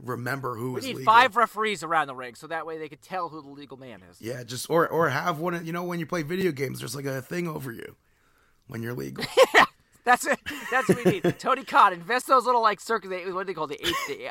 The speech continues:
Speaker 2: the huds, the H U Ds?
Speaker 1: They, they
Speaker 2: Is that what
Speaker 1: have,
Speaker 2: it is?
Speaker 1: they have the ability for, um, hockey to follow a puck, right?
Speaker 2: Oh, do you remember that, like, the late nineties, the puck, when they'd hit it, they, like, they get, like, a fire streak on,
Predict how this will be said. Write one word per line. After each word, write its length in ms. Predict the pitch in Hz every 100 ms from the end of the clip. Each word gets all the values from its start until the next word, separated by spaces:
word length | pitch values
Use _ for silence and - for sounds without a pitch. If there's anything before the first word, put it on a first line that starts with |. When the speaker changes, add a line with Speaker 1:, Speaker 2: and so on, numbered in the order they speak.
| -
Speaker 2:
the 100 | 143
huds, 460 | 131 180 190 -
the 140 | - 135
H 200 | 160 -
U 80 | 160
Ds? 100 | 156
Speaker 1:
They, 200 | 180 196
they 0 |
Speaker 2:
Is 80 |
that 120 | 175 220
what 100 | 170
Speaker 1:
have, 360 | 185 220 226
Speaker 2:
it 40 | 175
is? 60 | 151
Speaker 1:
they 180 | 180
have 300 | 151 185 202
the 100 | 208
ability 600 | 202 120 151 175 185 143 120
for, 640 | - 139 135 131 127 120 - _ _ _ _ _ -
um, 680 | 127 127 127 123 117 110 127 _ _
hockey 540 | - 170 214 220 151
to 60 | 135
follow 360 | - 170 175 151
a 40 |
puck, 420 | 120 - 175 185 -
right? 320 | 170 180 165 _ _ _ _ _ _ _ _ _ - -
Speaker 2:
Oh, 120 | 254
do 60 | 262 -
you 80 | 403
remember 240 | 427 523 480
that, 140 | 466 370
like, 140 | 294
the 60 | 269
late 280 | 240 262 214
nineties, 480 | 220 240 240 240 - - -
the 80 |
puck, 360 | 190 - 214 -
when 100 | 220
they'd 160 | 202 165
hit 240 | - 190
it, 160 | 214 -
they, 80 |
like, 180 | 175 165
they 200 | - 156
get, 160 | 170 185
like, 140 | 170
a 40 | 147
fire 360 | - 165 175
streak 320 | 180 - 190 190
on, 220 | 185